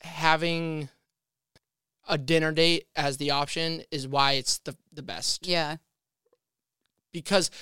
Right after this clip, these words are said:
Speaker 1: like, you still can do all those other things for your first date, and I think they could be more valuable.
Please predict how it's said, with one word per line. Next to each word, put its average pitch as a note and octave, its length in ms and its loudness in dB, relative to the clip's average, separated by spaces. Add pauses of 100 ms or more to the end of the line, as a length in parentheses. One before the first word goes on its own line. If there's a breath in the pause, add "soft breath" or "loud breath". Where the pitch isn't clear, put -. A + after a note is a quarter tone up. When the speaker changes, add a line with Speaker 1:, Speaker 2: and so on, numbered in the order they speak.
(120)
Speaker 1:
like, F#3+ 160 2
you G#3+ 100 0
still G#3+ 300 6
can G3 320 0
do F#3+ 220 -4
all E3+ 200 2
those D#3+ 240 -2
other D3+ 200 -2
things D3+ 260 -8
for - 140 -8
your C#3 120 -8
first D3 320 -10
date, D#3 160 -2
and D3+ 80 -6
I C#3 60 -10
think D3 220 -10
they C#3+ 120 -10
could D3 320 -14
be D3 120 -6
more C#3 220 -8
valuable. D3 600 -4